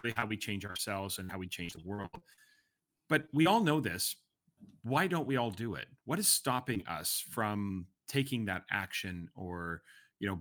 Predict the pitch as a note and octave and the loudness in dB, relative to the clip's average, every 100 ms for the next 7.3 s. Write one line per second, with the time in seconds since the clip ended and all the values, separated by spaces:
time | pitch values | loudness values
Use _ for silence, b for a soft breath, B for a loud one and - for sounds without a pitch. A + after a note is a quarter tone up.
0 | F#2+ D3+ E3+ C#3 G#2 F#2+ F#2 - F#2 F2 | 2 4 4 2 2 0 -4 -4 -4 0
1 | G#2+ C3+ F#3+ A#3 E3+ B2+ - C3+ B2+ A2 | 2 4 4 4 4 2 2 0 2 2
2 | G2 E2+ G2 F#2+ F2+ F2+ B2 C#3+ D3 A2 | 2 0 -2 -2 -2 0 2 4 2 -2
3 | F#2 F2 E2+ E2+ F2 F#2 G2 F2+ E2+ F2 | -2 -4 -6 -6 -4 -4 -4 -4 -4 -4
4 | F#2+ F2+ F2+ - F#2+ C3 E3+ - C#2+ D#2+ | -2 -4 -4 -6 0 2 0 -2 -6 -4
5 | F#2 G#2 G2+ F#2 F2+ F2+ - E2+ E2+ E2+ | -2 0 0 -2 -4 -4 -4 -4 -4 -4
6 | G2+ F#2+ F#2 - E2 D#2+ - F2+ G#2+ F2 | -2 -2 -4 -6 -6 -6 -6 -2 0 0
7 | D2+ E2+ | -4 -6